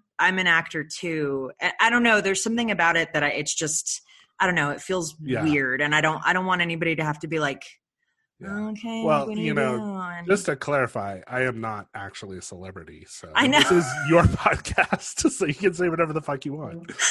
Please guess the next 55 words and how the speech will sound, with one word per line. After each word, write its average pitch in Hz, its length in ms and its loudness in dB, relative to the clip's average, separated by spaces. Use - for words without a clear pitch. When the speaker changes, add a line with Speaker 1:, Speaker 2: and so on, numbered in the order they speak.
Speaker 1:
I 381 160 6
know. 415 720 8
Speaker 2:
<laughs> - 20 4
Speaker 1:
I 320 160 6
know. 339 280 8
But 269 100 4
I 247 120 6
don't 320 140 4
know 349 140 8
why, 285 320 6
but 240 140 2
it, 214 140 2
like, 220 220 4
it, 226 200 2
and 254 200 6
it's, 294 120 2
they're 277 260 4
not 233 380 6
the 311 140 2
same 330 320 0
thing, 349 300 -2
but 269 140 0
they, 226 260 2
they, 208 460 2
they, 208 220 2
like, 202 200 0
live 208 240 2
Speaker 2:
Yeah. - 60 2
Speaker 1:
in 196 80 0
the 185 60 -2
same 175 320 -2
curio 165 480 2
cabinet 131 640 0
within 151 300 -4
my 135 140 2
brain. 123 460 -4
Speaker 2:
Yeah, 123 200 -2
Speaker 1:
That 185 100 2
Speaker 2:
I 196 40 6
Speaker 1:
it's 190 100 2
like, 202 80 6
Speaker 2:
kinda 180 120 6
Speaker 1:
"Don't 226 100 2
Speaker 2:
get 233 80 -2
it. - 40 -8
Speaker 1:
say 151 280 2
anything." 123 680 -8
Speaker 2:
<laughs> - 680 -4
Speaker 1:
It's, - 260 -6
"Don't 208 240 0
be 208 100 -6
dumb. 135 400 -2
Don't 143 240 -8
say 123 220 -6
anything." 120 640 -12